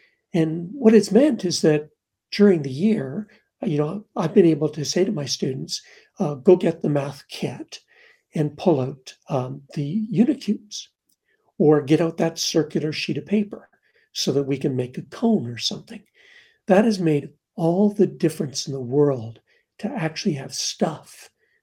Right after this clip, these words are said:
that, um, you know, my students can use. In fact, I'm doing another session at O A M E at the conference in twenty twenty-one, and, uh, it's gonna be about this very idea. There's actually gonna be more to the session,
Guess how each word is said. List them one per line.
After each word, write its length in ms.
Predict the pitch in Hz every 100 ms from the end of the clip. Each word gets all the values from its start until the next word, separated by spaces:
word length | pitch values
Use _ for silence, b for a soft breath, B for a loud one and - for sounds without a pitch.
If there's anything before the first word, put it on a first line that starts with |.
| _ -
that, 440 | 139 127 - - _ -
um, 380 | 139 127 139 - _
you 80 | 160
know, 160 | 156 - _
my 140 | 151 156
students 380 | - 156 147
can 160 | - 139
use. 480 | 151 185 127 - - _ b b b b b b
In 80 | 196
fact, 220 | 214 190
I'm 140 | 185 170
doing 300 | 226 262 160
another 300 | 160 151 135
session 640 | - 202 226 - 127 135
at 180 | 143 226
O 220 | 190 139
A 120 | 131
M 140 | 117
E 300 | 117 110 139 b b b b - 220
at 220 | 139 -
the 260 | - 143 -
conference 520 | - 139 170 147 -
in 80 | 135
twenty 260 | - 135 135
twenty-one, 640 | - 160 165 117 139 - b b b b b -
and, 300 | 147 135 123
uh, 120 | 135
it's 420 | 269 175 156 - _ -
gonna 160 | 170
be 140 | 156 175
about 280 | 165 190 190
this 140 | 180
very 280 | - 170 156
idea. 520 | 147 127 151 127 117 _ _ _ -
There's 360 | 185 190 156
actually 240 | 208 202 202
gonna 100 | 160
be 140 | 160
more 320 | 147 143 185
to 160 | 190 -
the 100 | 123
session, 580 | - 131 113 - 131